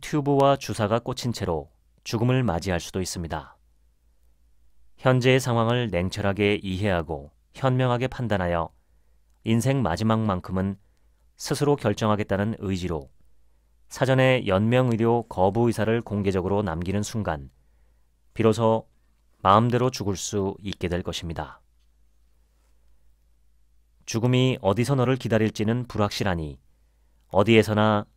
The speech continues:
그것을 예상하라. 루키우스 안나이우스 세네카. 사람들은 누구나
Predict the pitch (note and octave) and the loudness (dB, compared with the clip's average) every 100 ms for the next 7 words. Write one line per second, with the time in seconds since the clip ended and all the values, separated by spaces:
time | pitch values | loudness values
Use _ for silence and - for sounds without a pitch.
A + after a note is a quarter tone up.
0 | _ G#2 F#2 G2+ G2+ G#2 F#2 F2 F2 F2 | _ -2 -2 0 0 0 -2 -4 -2 -6
1 | D#2+ D2 - _ _ _ _ _ _ _ | -6 -8 -14 _ _ _ _ _ _ _
2 | _ _ _ _ _ _ G#2 A2+ - B2+ | _ _ _ _ _ _ -2 -2 2 0
3 | A#2 - B2 A#2+ F#2+ F2+ G2 G2 F#2 - | 0 -4 -2 -2 -2 0 2 2 -2 -4
4 | G2+ G2+ - G#2 F#2+ - C#2+ - _ _ | -4 -4 -4 -4 -6 -8 -14 -16 _ _
5 | _ _ _ _ _ _ _ _ _ _ | _ _ _ _ _ _ _ _ _ _
6 | _ - - - - - - - - B2+ | _ -20 -20 -20 -20 -20 -20 -12 0 2
7 | C3 C3 D3 A2 A2+ A#2 A#2 | 4 2 0 0 2 2 2